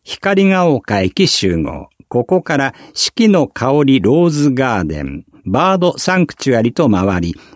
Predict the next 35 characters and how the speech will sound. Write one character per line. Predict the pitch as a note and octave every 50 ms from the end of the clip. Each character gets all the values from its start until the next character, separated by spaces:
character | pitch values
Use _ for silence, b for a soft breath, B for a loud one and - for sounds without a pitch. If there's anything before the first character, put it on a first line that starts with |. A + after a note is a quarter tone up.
| B B
午 | - B2 F3 E3+
後 | D3+ C3 - -
零 | G#2 B2 C#3+ D#3 D#3+ D#3 D3
時 | C#3 C3+ C#3 A2
半、 | - - C3 B2 G#2+ F2+ E2 D#2 - _ _ -
光 | - - - D3+ D3+ D#3 D3+
が | D3+ C#3+ D3
丘 | D3 C#3+ - C3+
公 | B2 - D3 D3 C3+ A#2
園 | G2 F#2 E2+ D#2 - _
欅 | - - B2+ D3 F3 F#3+ - - F3+ E3
広 | - - - D#3+ D3 A2
場 | F2+ F#2+ G#2
で | D3+ - - -
解 | - A#2 G#2 F#2+
散 | - - G#2 G2 F2+
と | - - B2
な | A2 D2
り | C#2 C2+
ま | C#2+ -
す。 | - - - b b b b b b b b b b b
お | C3+
よ | D3 D#3 C#3+
そ | - - B2+
三 | - G3 G#3+ G#3 G3
点 | - E3 D#3 C#3+ C3
五 | B2 F3 G#3+ G#3+
キ | - - F#3+
ロ | D#3+ C#3 B2+ C3
の | C#3 D#3+ F#3 F3 - - - -
コ | - A2+
ー | F2
ス | - - E2+
で | -
す。 | - - - -